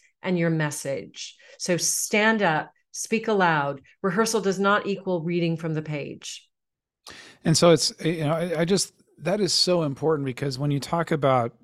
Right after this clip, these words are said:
Speaker 2: answering questions, when you talk about interruptions, when you talk about, you know, anything at all, if it's internalized and we have that command of it,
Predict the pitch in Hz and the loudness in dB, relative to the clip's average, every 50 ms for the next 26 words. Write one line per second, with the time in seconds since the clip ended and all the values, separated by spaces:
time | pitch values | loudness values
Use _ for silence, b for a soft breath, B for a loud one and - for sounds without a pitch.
0 | - - - 151 143 143 135 - - 139 131 127 120 - - 147 135 127 - - | -16 -6 -2 2 2 2 2 2 0 0 0 0 0 0 2 2 2 0 -2 -4
1 | 127 117 117 117 123 127 120 - 147 143 135 135 131 143 135 131 123 123 120 123 | -6 -6 -6 -4 -4 -4 -2 0 0 0 0 0 0 0 0 0 0 2 2 2
2 | 120 120 - - 117 104 107 117 123 123 123 - 139 147 139 139 139 131 123 120 | 2 0 -2 -6 -8 -8 -8 -8 -8 -6 -4 0 0 0 0 0 0 -2 -2 -2
3 | 123 b b b b b b b b b b b b b b b - 151 131 131 | -4 b b b b b b b b b b b b b b b -6 -4 -4 -4
4 | - - - 196 214 202 175 - - 143 131 123 123 131 156 165 147 123 139 131 | -4 -2 0 2 4 4 2 2 2 0 2 2 2 2 4 4 4 2 2 -2
5 | 120 - 165 156 - 160 147 135 - - 190 226 240 202 147 127 120 117 120 127 | -2 -4 -4 -2 -2 -2 -2 -4 -2 0 0 2 2 2 2 0 0 -2 -2 -4
6 | 127 120 135 139 139 147 139 143 131 123 - 127 127 120 127 143 196 247 269 202 | -6 -6 -6 -4 -2 0 2 2 0 0 0 -2 -2 0 2 2 4 4 4 4
7 | 139 117 110 98 101 101 117 - _ | 4 2 0 -2 -6 -8 -10 -10 _